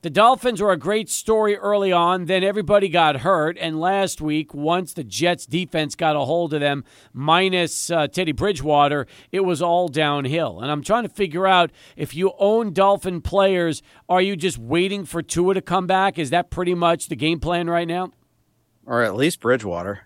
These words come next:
Speaker 2: I mean, I, you know,
Speaker 1: Mm-hmm.
Speaker 2: we got one play with Bridgewater. You know, in the Thursday night game, remember when Tua got hurt, Bridgewater actually was pretty decent, and they didn't shy away from their packages once they brought Bridgewater in. But once Skylar Thompson was in,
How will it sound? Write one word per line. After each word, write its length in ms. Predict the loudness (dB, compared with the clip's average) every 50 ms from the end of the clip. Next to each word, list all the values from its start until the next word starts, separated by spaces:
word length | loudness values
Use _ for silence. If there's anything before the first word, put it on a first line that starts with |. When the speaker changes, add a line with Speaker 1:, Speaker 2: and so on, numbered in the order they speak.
| _ -10
Speaker 2:
I 100 | -6 -4
mean, 220 | -4 -2 -4 -4
I, 160 | -4 -6 -6 -6
you 80 | -4
know, 100 | -4 -2
Speaker 1:
Mm-hmm. 80 | -2 0
Speaker 2:
we 100 | 0 0
got 200 | 0 -2 -2 -2
one 320 | -2 2 4 4 4 2
play 240 | 2 0 0 2 2
with 180 | 0 -4 -8 -10
Bridgewater. 640 | -12 -12 -12 -12 -12 -12 -12 -12 -14 -16 -14 _
You 80 | -8 -4
know, 140 | -4 -2 -2
in 80 | -2
the 60 | -4 -2
Thursday 360 | 0 2 2 2 2 2 0
night 220 | 2 0 0 -2
game, 320 | -2 -2 -2 -2 -2 -4 -4
remember 400 | -4 -4 -4 -4 -4 -4 -4 -2
when 180 | -2 -2 -4
Tua 240 | -4 -2 -2 0 0
got 280 | 0 0 0 -2 -2 -2
hurt, 340 | 0 2 2 2 2 0
Bridgewater 560 | -2 -2 -2 -2 -2 -2 0 0 0 2 0 0
actually 300 | 0 -2 -4 -6 -8 -8
was 120 | -8 -8
pretty 260 | -8 -6 -4 -4 -4
decent, 500 | -6 -6 -6 -6 -6 -4 -4 -4 -4 -4 -6
and 100 | -6 -4
they 140 | -4 -4 -4
didn't 320 | -2 -2 -4 -4 -6 -8
shy 300 | -8 -6 -2 0 0 2
away 260 | 2 0 0 -2 -4
from 160 | -4 -6 -6 -6
their 140 | -6 -6
packages 680 | -6 -4 -4 -4 -4 -4 -6 -6 -6 -6 -8 -8 -10 -8
once 280 | -8 -6 -6 -6 -6 -6
they 100 | -6 -6
brought 300 | -4 -4 -4 -4 -4 -6
Bridgewater 480 | -6 -6 -4 -4 -4 -4 -2 -4 -6
in. 140 | -6 -6 -6
But 200 | -6 -6 -4 -2
once 220 | -2 -2 -2 -2 -2
Skylar 300 | 2 2 2 4 2 0
Thompson 480 | -2 -4 -2 -2 -2 -4 -6 -8 -8
was 160 | -8 -8 -8 -8
in, 240 | -8 -8 -10 -10